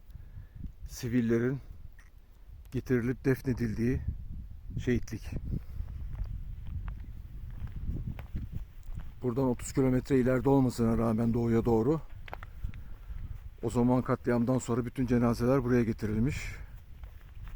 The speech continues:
Herhalde güvenli olmadığı için ya da köy zaten yakılmış, yok edildiği için bir şekilde burada bir şehitlik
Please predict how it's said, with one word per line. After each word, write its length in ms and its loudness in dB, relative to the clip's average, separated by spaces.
Herhalde 380 4
güvenli 380 2
olmadığı 380 -2
için 340 0
ya 140 2
da 80 2
köy 220 4
zaten 300 0
yakılmış, 520 2
yok 160 0
edildiği 460 0
için 260 -2
bir 140 -2
şekilde 600 0
burada 380 0
bir 100 2
şehitlik 480 0